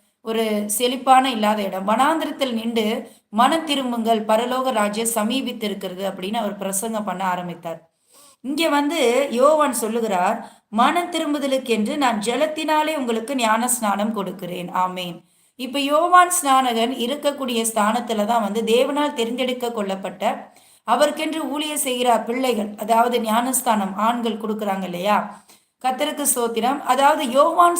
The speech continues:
ஸ்நானகனுக்கு கொடுத்த அந்த உரிமையை தேவன் சில பேருக்கு வந்து இந்த பூமியில கொடுத்து வைத்திருக்கிறார். கர்த்தருக்கு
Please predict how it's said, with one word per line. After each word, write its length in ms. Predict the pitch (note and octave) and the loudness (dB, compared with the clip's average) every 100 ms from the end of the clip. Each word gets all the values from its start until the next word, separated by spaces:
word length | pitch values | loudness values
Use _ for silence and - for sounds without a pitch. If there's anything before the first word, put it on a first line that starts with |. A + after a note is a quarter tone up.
| - | 2
ஸ்நானகனுக்கு 560 | C4+ B3+ C4 B3 B3 | 4 4 2 0 -4
கொடுத்த 420 | A3+ A#3 C#4+ - D4+ | -4 -6 -6 0 0
அந்த 260 | A#3+ G#3+ | 2 -2
உரிமையை 600 | G3 G#3+ A#3 A3 F#3 G3+ - - - _ - | -2 -2 -2 -4 0 -2 -2 -10 -20 _ -2
தேவன் 380 | C4+ E4 E4+ E4 | 4 4 4 2
சில 260 | C#4 C4 | 0 -2
பேருக்கு 400 | B3 C4 C4+ - | 0 0 0 0
வந்து 260 | A3+ G#3+ A#3+ | 0 2 0
இந்த 160 | C4+ | -2
பூமியில 540 | A3+ A#3+ A#3+ G#3 A3+ C4 | -2 -2 -2 -2 -2 -4
கொடுத்து 280 | C4 B3 A#3+ | -6 -6 -4
வைத்திருக்கிறார். 680 | G#3 G3+ F#3+ - F3+ E3+ | -4 -4 -8 -6 -6 -6
கர்த்தருக்கு 500 | - G3 G3+ G#3+ G#3+ | -6 -6 -4 -4 -4